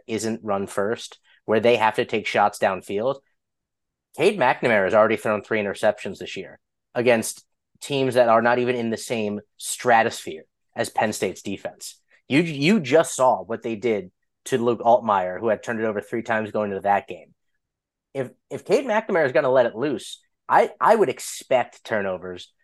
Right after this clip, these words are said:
I would expect sacks, interceptions,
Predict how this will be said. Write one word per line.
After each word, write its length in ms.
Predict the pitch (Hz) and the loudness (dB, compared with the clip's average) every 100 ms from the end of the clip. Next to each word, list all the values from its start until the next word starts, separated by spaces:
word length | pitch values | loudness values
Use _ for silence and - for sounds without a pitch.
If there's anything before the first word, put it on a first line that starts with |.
| _ | _
I 140 | - 113 | -2 0
would 120 | 104 | 0
expect 580 | - - - 131 123 - | -4 -14 -2 0 0 -4
sacks, 720 | - 107 92 90 - - _ _ _ | -2 -2 0 -4 -12 -20 _ _ _
interceptions, 960 | 117 120 113 110 101 - 98 92 90 - | -4 -4 0 0 0 -8 -10 -10 -12 -14